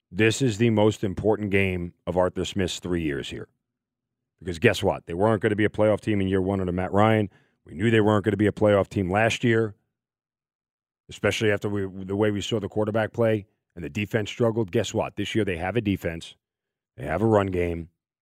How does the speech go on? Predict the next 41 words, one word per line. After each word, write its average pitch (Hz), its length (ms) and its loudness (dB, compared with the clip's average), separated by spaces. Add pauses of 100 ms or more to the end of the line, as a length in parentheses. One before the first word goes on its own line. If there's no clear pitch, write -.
(180)
Quarterback 92 400 -4
play 110 160 2
has 104 120 0
been 110 140 -4
spotty 98 380 0
at 120 120 -2
best. - 400 -8 (540)
But 95 260 0 (920)
for 101 120 -4
a 90 60 -6
coach 113 280 2
who's 110 120 -8
never 110 180 0
been 117 120 0
able 117 160 2
to 113 60 -2
put 117 160 -4
together 113 280 -2
a 104 40 -4
three-game 113 400 0
win 113 140 -4
streak, 71 400 -10 (840)
with 98 120 -4
a 95 60 -4
quarterback 117 560 0
who 120 140 -2
is 90 100 -6
playing 113 420 -2
for, 107 600 -2
for 101 180 0
all 120 100 2
intents 120 280 -2
and - 40 -20
purposes, 107 400 -2
his 101 160 -4
job 117 320 0
for 110 120 -4
next 113 280 -6
year, 95 80 -4
with 87 140 -4
every, 104 180 -2